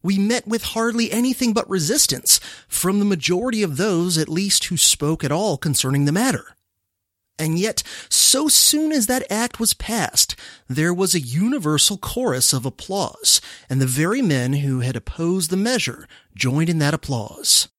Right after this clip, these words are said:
In one sense, the Declaration of Independence has lost its significance. It has lost its significance as a declaration of national independence.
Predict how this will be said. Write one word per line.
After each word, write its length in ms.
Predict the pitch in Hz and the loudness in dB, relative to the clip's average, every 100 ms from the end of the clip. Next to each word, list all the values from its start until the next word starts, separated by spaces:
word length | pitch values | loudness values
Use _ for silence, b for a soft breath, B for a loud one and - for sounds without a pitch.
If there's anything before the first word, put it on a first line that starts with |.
| _ _ _ _ _ _ _ _ _ _ _ _ _ _ _ _ _ 220 | _ _ _ _ _ _ _ _ _ _ _ _ _ _ _ _ _ -2
In 160 | 196 | 0
one 200 | 208 349 | 0 2
sense, 320 | - 165 151 | 2 2 2
the 100 | - | 2
Declaration 500 | 175 202 190 196 - | 0 -2 -2 -2 0
of 80 | 180 | 0
Independence 480 | 196 190 208 208 208 | 0 0 0 0 0
has 180 | 190 131 | -2 -2
lost 380 | 135 165 196 220 | -2 -2 -2 -2
its 100 | - | 0
significance. 880 | 226 226 262 196 135 - - - - _ _ _ _ _ - | 0 0 -2 -2 -6 -2 0 0 -4 _ _ _ _ _ -4
It 120 | 196 | 0
has 180 | 196 127 | 2 0
lost 420 | 135 175 208 - | 0 0 2 0
its 140 | 160 | 4
significance 720 | - 156 151 208 - 139 - - B B B | 4 4 0 0 -2 -2 2 0 B B B
as 220 | - 139 | -2 0
a 60 | 135 | 0
declaration 580 | 156 156 135 156 156 151 | -2 -4 -2 -2 0 -2
of 100 | 113 | -2
national 460 | 120 135 143 151 | -2 -2 -2 -2
independence. 760 | 135 131 113 214 156 - - - | -4 -6 -2 0 0 0 2 2